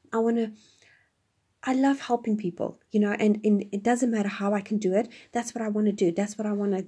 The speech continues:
you know, that's, that's something that I'm passionate about. So I have chosen to go into something online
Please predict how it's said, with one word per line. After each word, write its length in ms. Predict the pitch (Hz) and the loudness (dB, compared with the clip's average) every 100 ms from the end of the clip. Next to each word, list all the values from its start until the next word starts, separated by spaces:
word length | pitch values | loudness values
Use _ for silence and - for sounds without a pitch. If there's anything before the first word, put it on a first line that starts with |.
| - | -12
you 180 | 196 190 | -6 -4
know, 120 | 180 | -4
that's, 320 | 170 208 208 - | -2 -2 -2 -10
that's 220 | - 214 - | -8 -8 -4
something 300 | 180 196 202 | -2 0 0
that 100 | 196 | 0
I'm 60 | |
passionate 420 | 196 262 - 269 | -4 -8 0 0
about. 300 | 180 - - - - - - - | 0 -4 -10 -12 -20 -20 -20 -20
So 140 | - - | -8 -4
I 120 | 240 | 0
have 200 | 311 - | 0 -2
chosen 600 | - 196 190 190 160 165 170 - _ _ _ - | -8 0 2 2 2 -2 -6 -16 _ _ _ -2
to 100 | 226 | 0
go 160 | 214 | 2
into 180 | 226 226 | 0 0
something 560 | 240 226 202 202 190 190 - | -4 0 -2 0 -4 -4 0
online 600 | 240 233 - 120 170 | 2 2 -2 -4 -4